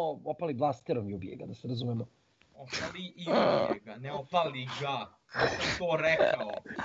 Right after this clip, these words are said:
Speaker 1: Izvini, loš sam čuo, sam morao samo za svaki slučaj da kvalifikujem.
Speaker 2: Dobro, čekaj da ga je opalio, bilo bi još bolje, pa da ga onda te upucamo.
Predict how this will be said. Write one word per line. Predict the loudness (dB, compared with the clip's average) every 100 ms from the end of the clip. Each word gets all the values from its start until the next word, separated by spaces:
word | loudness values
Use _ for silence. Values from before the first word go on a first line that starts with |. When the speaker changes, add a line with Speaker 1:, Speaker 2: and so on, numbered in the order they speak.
| 10
Speaker 1:
Izvini, | 12 12 12
loš | 12 12
sam | 8 2
čuo, | 8 10 10
sam | 6
morao | 8 10 8
samo | 6 2 0
za | -4
svaki | 0 0 0
slučaj | 0 0 0
da | -4
kvalifikujem. | 2 4 4 0 -4 -2 -2 -6 -20 _ -10
Speaker 2:
Dobro, | -8
čekaj | -6 -2 -2
da |
ga | 2
je | 0
opalio, | 2 4 4 4
bilo | 2 0
bi | 0
još | -4
bolje, | -2 2 2 0
pa | -6
da |
ga | 0 0
onda | 0
te | -8
upucamo. | -18 -16 -12 -12